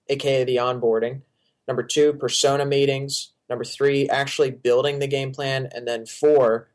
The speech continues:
presenting the game plan in front of all the key players. So we're only gonna highlight a couple of these for the sake of this conversation. Uh, and the first is a very important one, and that is the game plan discovery meeting. And a lot of people in the industry just call this the onboarding. We like to call it the,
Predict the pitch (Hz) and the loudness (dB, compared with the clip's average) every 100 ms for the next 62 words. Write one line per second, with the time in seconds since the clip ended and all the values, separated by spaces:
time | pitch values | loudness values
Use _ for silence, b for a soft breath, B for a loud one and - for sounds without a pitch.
0 | _ 127 123 123 127 127 113 117 113 - | _ -6 -2 -2 -2 -4 -4 -4 -4 -6
1 | 113 110 110 - 113 110 107 113 113 117 | -8 -6 -8 -6 -6 -2 -2 -2 -8 -12
2 | 113 147 143 110 90 - 131 120 120 B | -8 -2 2 2 0 2 4 4 0 B
3 | B B 147 180 262 254 160 131 139 147 | B B 0 2 2 0 0 0 2 2
4 | 127 - 127 151 147 151 156 170 180 - | 0 -2 0 4 4 4 0 -4 -6 -8
5 | 131 - 135 131 131 139 127 - 127 139 | -6 -2 -2 -2 -6 -6 -8 -2 -2 0
6 | 175 208 B B B 131 123 123 131 131 | -4 -8 B B B -2 -2 -2 -8 -4
7 | 165 226 170 - 139 123 - - 120 139 | -2 -2 -4 0 0 0 -4 -12 -2 2
8 | 147 147 131 - 139 147 156 156 - 131 | 4 4 0 -4 -4 -4 -4 -6 -6 -4
9 | 147 196 156 139 127 143 139 156 147 143 | -2 -2 -4 -4 -6 -6 -6 -4 -2 -4
10 | 139 - 127 - 131 127 127 123 117 117 | -8 -6 -6 -2 0 0 0 -4 -4 -4
11 | 113 117 B B 131 131 135 196 202 190 | -4 -8 B B -2 2 4 2 0 -2
12 | 170 156 139 135 131 - 135 123 123 - | -2 0 -2 -2 -4 -4 -6 -4 -6 -2
13 | 123 120 113 - 131 - 135 139 127 113 | 0 0 -2 -6 -8 -6 -4 -4 0 0
14 | 107 113 135 135 131 139 120 - 92 | 0 -6 -2 -2 -2 -2 -2 -2 -14